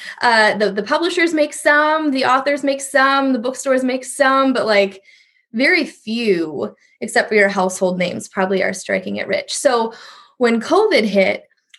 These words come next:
all of the things that I did that really made me money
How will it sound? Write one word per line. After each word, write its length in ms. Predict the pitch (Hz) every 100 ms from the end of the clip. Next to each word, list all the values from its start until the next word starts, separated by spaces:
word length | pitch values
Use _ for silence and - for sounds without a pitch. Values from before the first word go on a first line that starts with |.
| _
all 300 | 220 269 370
of 60 | 302
the 80 |
things 240 | 285 277 262
that 100 | 233
I 120 | 214
did 280 | 208 220 202
that 180 | 196 180
really 520 | 180 240 392 370 220
made 260 | 185 170
me 100 | 170
money 480 | 170 180 - - 277